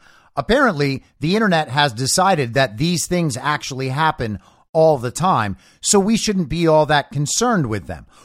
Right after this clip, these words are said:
Why are you making a big deal about this thing when it happens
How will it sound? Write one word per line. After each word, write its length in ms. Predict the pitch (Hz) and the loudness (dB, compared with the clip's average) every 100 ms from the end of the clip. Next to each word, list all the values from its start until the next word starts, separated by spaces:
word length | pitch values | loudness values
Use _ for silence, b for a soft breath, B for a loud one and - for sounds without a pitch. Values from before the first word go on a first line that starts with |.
| b | b
Why 280 | - 214 269 | -4 0 2
are 120 | 254 | 4
you 160 | 240 233 | 4 4
making 420 | 220 240 254 233 | 4 4 2 2
a 60 | 220 | 2
big 280 | 240 190 | 2 -2
deal 280 | 160 247 254 | -2 0 2
about 400 | 262 226 226 180 | 2 2 0 0
this 260 | 180 254 - | -2 0 -2
thing 320 | 247 214 190 | 0 0 2
when 140 | 214 | 2
it 100 | 226 | 0
happens 540 | 147 185 233 226 208 | -2 0 0 0 -2